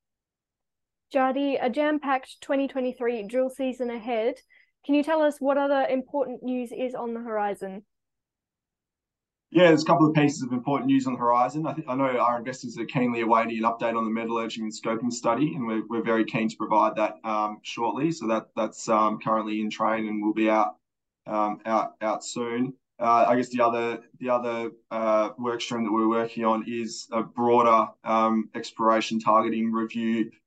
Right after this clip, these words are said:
Speaker 2: having, um, secured that, that joint venture with Octava and, and picked up a, a very, um, prospective package of, of ground, um, outside of the existing Panton, um, Panton intrusion. So we're, we're,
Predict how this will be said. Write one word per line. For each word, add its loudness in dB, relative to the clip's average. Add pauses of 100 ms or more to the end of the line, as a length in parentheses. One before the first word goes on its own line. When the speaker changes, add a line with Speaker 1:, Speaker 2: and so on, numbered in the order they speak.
(200)
Speaker 2:
having, 0
um, -2
secured -2
that, 0
that -2
joint -2
venture -4
with 2
Octava 2
and, -8
and -8
picked -6
up 0
a, -2 (640)
a -2
very, 6
um, 2
prospective 0
package 0
of, -2 (100)
of -10
ground, 0
um, 0
outside 2
of -6
the 2
existing -6
Panton, -6 (120)
um, -4 (260)
Panton -2
intrusion. 0
So 0
we're, 2
we're, 0